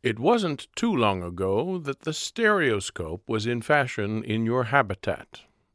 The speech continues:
a simple device featuring a left and right view of the same object. Your brain combines those two objects into a single three-dimensional scene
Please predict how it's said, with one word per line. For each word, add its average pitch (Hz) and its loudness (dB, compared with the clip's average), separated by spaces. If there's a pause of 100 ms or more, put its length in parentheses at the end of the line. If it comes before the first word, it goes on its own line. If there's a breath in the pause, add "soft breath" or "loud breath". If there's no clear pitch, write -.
a 98 -2
simple 135 0
device 90 -6
featuring 120 -2
a 98 -2
left 95 -4
and 90 -4
right 110 0
view 123 -2
of 131 -6
the 139 -2
same 113 0
object. - 2 (480)
Your 123 0
brain 131 2
combines 123 2
those 98 -4
two 101 -2
objects 85 -6
into 104 -2
a 95 -2
single 101 -2
three-dimensional 139 -2
scene - -6